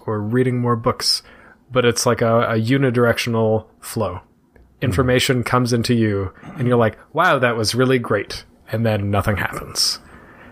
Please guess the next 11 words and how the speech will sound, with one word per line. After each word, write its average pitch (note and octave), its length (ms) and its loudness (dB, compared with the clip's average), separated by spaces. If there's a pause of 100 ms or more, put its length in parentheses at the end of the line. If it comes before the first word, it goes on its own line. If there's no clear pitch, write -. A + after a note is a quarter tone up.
And A2 400 -2 (140)
while C#3 260 2
that's A#2+ 260 0
definitely D3 400 0
happening B2+ 340 -2
with A2 140 -6
Critical A#2+ 360 -2
Role, A#2+ 440 -2 (420)
I B2 100 0
find C#3+ 200 2
it B2+ 160 0